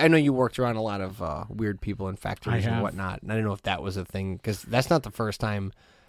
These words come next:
Speaker 1: that that has happened. Like, like, um, okay, m-, when I was in high school, um, had, had a dude, his name was Jason, but he was,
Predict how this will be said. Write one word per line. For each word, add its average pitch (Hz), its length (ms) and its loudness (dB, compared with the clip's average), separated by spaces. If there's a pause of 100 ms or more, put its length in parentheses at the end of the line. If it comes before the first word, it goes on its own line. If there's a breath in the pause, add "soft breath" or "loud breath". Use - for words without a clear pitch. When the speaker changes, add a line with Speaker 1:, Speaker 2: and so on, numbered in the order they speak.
Speaker 1:
that 110 160 2
that 107 180 2
has 98 100 -4
happened. 113 280 2
Like, 131 200 2
like, 139 240 4 (160)
um, 120 340 4 (120)
okay, 147 180 8
m-, 120 200 -2
when 151 120 4
I 139 60 8
was 135 140 6
in 120 80 6
high 139 180 6
school, 120 360 4
um, 110 320 2 (560 soft breath)
had, - 200 -2
had 123 180 2
a 117 60 0
dude, 120 320 2 (220)
his 117 120 -4
name 123 140 2
was 117 80 0
Jason, 120 400 0
but 104 160 2
he 120 80 2
was, 113 160 -2